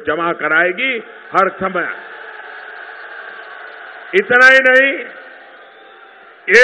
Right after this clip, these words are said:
सुविधा लेने के लिए सिर्फ आधार नंबर और जनधन बैंक खाते की जरूरत पड़ेगी। नजदीकी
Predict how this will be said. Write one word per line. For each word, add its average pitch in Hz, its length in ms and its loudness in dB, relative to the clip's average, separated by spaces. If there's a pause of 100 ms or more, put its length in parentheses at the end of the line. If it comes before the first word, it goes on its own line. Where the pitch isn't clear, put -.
(120)
सुविधा 240 460 6
लेने 247 300 6
के 240 180 4
लिए 262 240 8 (1800)
सिर्फ 262 320 6
आधार 254 480 4
नंबर 277 500 6 (720)
और 226 260 2
जनधन 226 500 2 (520)
बैंक 233 260 2
खाते 208 340 2
की 214 220 2
जरूरत 190 380 0
पड़ेगी। 143 400 -2 (800)
नजदीकी 226 960 4